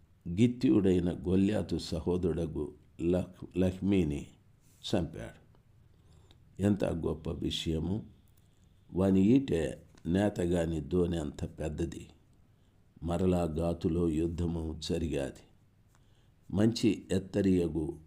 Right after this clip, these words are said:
ఒకడు అచ్చట ఉండా-, ఉన్నాడు. వానికి కాలికి చేతులకు ఆరేసి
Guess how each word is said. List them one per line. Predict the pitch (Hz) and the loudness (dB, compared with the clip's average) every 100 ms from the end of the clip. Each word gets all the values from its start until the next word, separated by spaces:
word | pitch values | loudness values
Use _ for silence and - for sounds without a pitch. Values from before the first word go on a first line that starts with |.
| - | -6
ఒకడు | 78 90 92 98 92 - | -2 -2 -2 -2 -2 -4
అచ్చట | 95 - 85 - | -8 -4 -6 -4
ఉండా-, | 82 - 80 87 80 64 - - 87 | -6 -6 -4 -2 -2 -4 -8 -10 -2
ఉన్నాడు. | 95 85 67 - - _ _ _ _ _ _ _ 85 | 0 0 -4 -10 -20 _ _ _ _ _ _ _ -2
వానికి | 92 90 - 80 76 78 - - _ _ _ - | 2 2 0 -2 -2 -4 -12 -20 _ _ _ -6
కాలికి | 85 95 92 90 82 85 78 92 | 0 2 2 0 -2 -2 -2 -2
చేతులకు | 87 - 85 90 - - - _ _ _ _ _ _ _ - | -2 -4 -6 -8 -12 -14 -18 _ _ _ _ _ _ _ -4
ఆరేసి | 98 104 107 92 - 90 85 | 0 4 4 4 0 -2 -4